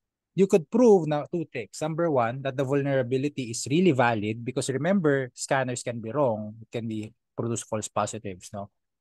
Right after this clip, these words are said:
I would say forty percent of the time, mali,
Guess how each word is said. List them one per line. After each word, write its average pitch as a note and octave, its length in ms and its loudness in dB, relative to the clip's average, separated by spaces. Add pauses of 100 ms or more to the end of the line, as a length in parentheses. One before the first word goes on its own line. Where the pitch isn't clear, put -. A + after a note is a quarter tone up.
(340)
I A#2 120 -2
would A#2+ 160 -4
say A#2+ 160 0
forty B2+ 320 0
percent A#2+ 320 -4
of A#2 120 -6
the A#2+ 120 -4
time, A#2+ 240 -2
mali, A2 320 -4